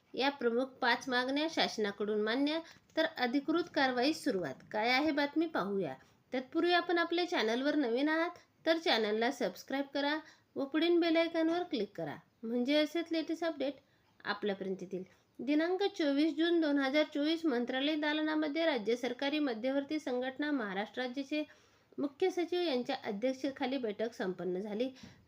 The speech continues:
सदर बैठकीमध्ये राज्य सरकारी अधिकारी कर्मचाऱ्यांच्या विविध प्रलंबित मागण्यांवर सविस्तर चर्चा करण्यात आली. तर यामध्ये काही मागण्यांवर सद्यस्थितीत अधिकृत क-, कार्यवाही सुरू आहे असून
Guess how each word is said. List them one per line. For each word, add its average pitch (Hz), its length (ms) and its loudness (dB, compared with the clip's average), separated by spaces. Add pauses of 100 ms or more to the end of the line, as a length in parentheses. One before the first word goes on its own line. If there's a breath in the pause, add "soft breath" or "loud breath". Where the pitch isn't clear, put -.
सदर 311 280 4
बैठकीमध्ये 349 720 2
राज्य 254 300 0
सरकारी 320 420 0
अधिकारी 294 520 0
कर्मचाऱ्यांच्या 277 800 0
विविध 240 340 0
प्रलंबित 277 640 0
मागण्यांवर 277 460 -2
सविस्तर 208 440 -2
चर्चा 202 440 -6
करण्यात 214 400 -2
आली. 151 240 -6 (500 soft breath)
तर 262 120 0
यामध्ये 226 440 0
काही 240 280 0
मागण्यांवर 220 500 -2
सद्यस्थितीत 240 640 -4 (140)
अधिकृत 240 460 -2 (100)
क-, - 60 -4 (480 soft breath)
कार्यवाही 302 440 2
सुरू 247 260 -2
आहे 196 240 -2
असून 254 420 -4